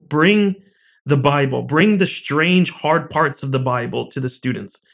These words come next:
Make them reach for it, because the world is making them reach for things like radical gender ideology, you know, radical, uh, race theory, radical, uh, like,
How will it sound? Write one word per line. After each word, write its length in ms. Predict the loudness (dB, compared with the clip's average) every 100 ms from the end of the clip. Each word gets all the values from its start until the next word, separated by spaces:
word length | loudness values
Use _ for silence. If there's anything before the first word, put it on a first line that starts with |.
| _ 0
Make 320 | 2 2 2
them 300 | 2 2 2
reach 320 | 2 0 -2
for 280 | -6 -6 -6
it, 180 | -12 _ _ _ _
because 240 | -6 -4 0
the 180 | -2 -2
world 440 | 2 4 6 4
is 120 | 2
making 340 | 2 -2 0 0
them 200 | 2 2
reach 280 | 0 0 -6
for 180 | -10
things 480 | -8 -6 -4 -6 -8 _ _ _ _
like 320 | -4 -4 -14 _ _ _
radical 680 | -6 0 2 2 2 0 -2
gender 460 | 0 0 0 0 -2
ideology, 840 | -2 -2 -2 -2 -4 -2 -4 -6 _ _ _
you 100 | -2
know, 320 | -2 -2 -8 -6
radical, 800 | -2 0 0 -2 -2 -2 -2 -4
uh, 260 | -4 -6 -14 _ _ _ _
race 460 | -4 2 4 2 -2
theory, 320 | -4 0 0
radical, 720 | 0 -2 -2 -2 -4 -6 -18 -6
uh, 140 | -4
like, 360 | -4 -2 -6 -6